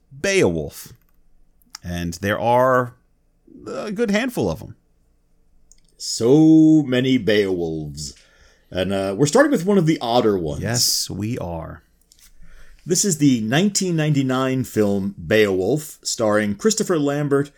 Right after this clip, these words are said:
Speaker 2: Rhona Mitra, and Mac from Night Court.
Speaker 1: The, the Highlander takes on Grendel. Very nice.
Speaker 2: Yeah, see,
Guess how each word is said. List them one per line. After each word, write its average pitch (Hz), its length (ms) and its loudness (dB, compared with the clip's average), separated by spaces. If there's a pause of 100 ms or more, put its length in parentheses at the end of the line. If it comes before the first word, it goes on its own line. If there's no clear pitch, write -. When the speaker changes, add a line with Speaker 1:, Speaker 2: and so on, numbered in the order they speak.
(460)
Speaker 2:
Rhona 180 300 6
Mitra, 143 580 4 (160)
and 110 540 0
Mac 147 260 -2
from 156 220 -2
Night 123 220 -2
Court. 85 320 -10 (640)
Speaker 1:
The, 123 500 -2
the 107 140 -2
Highlander 143 540 2
takes 127 320 0
on 107 180 0
Grendel. 85 440 -8 (320)
Very 107 200 -6
nice. 82 380 -12 (240)
Speaker 2:
Yeah, 196 100 0
see, 208 240 0